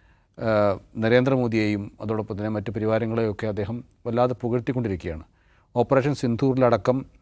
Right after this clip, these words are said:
കോൺഗ്രസിന് വ്യത്യസ്തമായ നിലപാടുണ്ട്, പ്രതിപക്ഷത്തിന്, ഇന്ത്യ മുന്നണിക്ക് എന്നൊക്കെ വ-, ഒരുപാട് വലിയ, ആ, വിമർശനങ്ങളുണ്ട്. പക്ഷേ അതൊന്നും പറയാതെ അദ്ദേഹം പൂർണ്ണമായും സർക്കാരിനൊപ്പം നിൽക്കുകയും അദ്ദേഹം, ആ,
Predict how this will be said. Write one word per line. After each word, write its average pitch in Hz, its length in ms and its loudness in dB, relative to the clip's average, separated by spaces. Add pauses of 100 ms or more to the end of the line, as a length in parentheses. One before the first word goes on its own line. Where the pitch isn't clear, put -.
(380)
കോൺഗ്രസിന് 123 460 2
വ്യത്യസ്തമായ 127 440 0
നിലപാടുണ്ട്, 113 520 -2
പ്രതിപക്ഷത്തിന്, 117 760 -8 (160)
ഇന്ത്യ 107 240 -2
മുന്നണിക്ക് 117 540 -4 (320)
എന്നൊക്കെ 117 300 -6
വ-, 117 180 -6
ഒരുപാട് 123 340 0
വലിയ, 123 280 0 (180)
ആ, 107 60 -4
വിമർശനങ്ങളുണ്ട്. 104 720 -6
പക്ഷേ 180 240 -6 (480)
അതൊന്നും 180 320 4
പറയാതെ 123 400 6
അദ്ദേഹം 117 360 -2 (400)
പൂർണ്ണമായും 135 760 2
സർക്കാരിനൊപ്പം 123 640 -2
നിൽക്കുകയും 110 520 -4 (440)
അദ്ദേഹം, 120 420 -4 (680)
ആ, 98 380 0